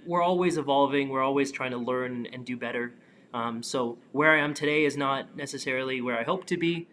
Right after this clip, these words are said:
uh, in a few years. But I would say when, when I started my career and I, I focused on that conference, um, it was at a time in my life where I didn't really know what I wanted to do.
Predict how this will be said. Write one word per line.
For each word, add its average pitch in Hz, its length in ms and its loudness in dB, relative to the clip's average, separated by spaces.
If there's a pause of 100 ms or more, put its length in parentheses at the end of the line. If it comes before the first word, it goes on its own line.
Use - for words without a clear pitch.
(260)
uh, 123 200 2
in 135 100 -2
a 131 60 -6
few 147 240 -2
years. 143 400 2
But 139 180 -2
I 139 80 2
would 139 160 0
say 185 260 2
when, 165 280 0 (260)
when 151 160 -2
I 151 80 0
started 185 520 2
my 165 140 0
career 156 440 0
and 135 180 -6
I, 131 220 -6
I 123 80 -12
focused 160 460 -4
on 139 120 -2
that 127 220 -4
conference, 147 680 -2 (400)
um, 123 460 -4
it 170 100 2
was 180 140 4
at 185 100 6
a 175 60 2
time 180 420 2
in 170 100 2
my 143 160 2
life 139 280 0
where 135 100 0
I 123 80 2
didn't 127 180 -2
really 127 180 -4
know 123 140 -2
what 120 120 -2
I 120 80 -4
wanted 117 340 -6
to - 80 -16
do. 131 280 -2